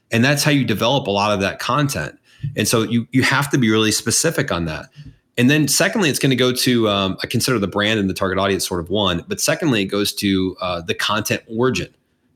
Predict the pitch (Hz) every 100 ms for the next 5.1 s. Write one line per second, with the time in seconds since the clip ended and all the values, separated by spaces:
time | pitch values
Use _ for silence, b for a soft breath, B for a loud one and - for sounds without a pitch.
0 | _ - 110 120 131 135 120 104 95 95
1 | 110 123 120 104 - 113 98 101 95 92
2 | 80 101 120 - 98 - 107 113 95 101
3 | 104 104 104 117 - - 110 107 98 95
4 | 87 110 - - 98 98 - - - 101
5 | 78